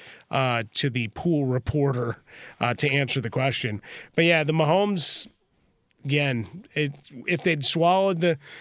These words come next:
the, the whistle and put the flag away, I wouldn't have been incensed. I would have gotten free football. But, uh,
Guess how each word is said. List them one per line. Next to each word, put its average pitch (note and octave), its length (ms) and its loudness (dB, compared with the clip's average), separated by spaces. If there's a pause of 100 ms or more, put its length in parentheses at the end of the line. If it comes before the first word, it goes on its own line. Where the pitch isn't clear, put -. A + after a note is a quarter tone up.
(300)
the, E3 400 2 (320)
the F3 160 2
whistle F3 520 4
and C3+ 100 -2
put D#3+ 160 -2
the D3+ 60 0
flag D#3+ 420 2
away, F3 300 4 (1300)
I D3 60 2
wouldn't D3 220 2
have C#3+ 60 0
been C#3+ 140 2
incensed. C#3+ 460 0
I D3+ 60 4
would C#3+ 100 2
have C#3 60 2
gotten D3 220 0
free D3 220 0
football. C#3+ 460 -2 (580)
But, F#3+ 400 4
uh, E3 260 4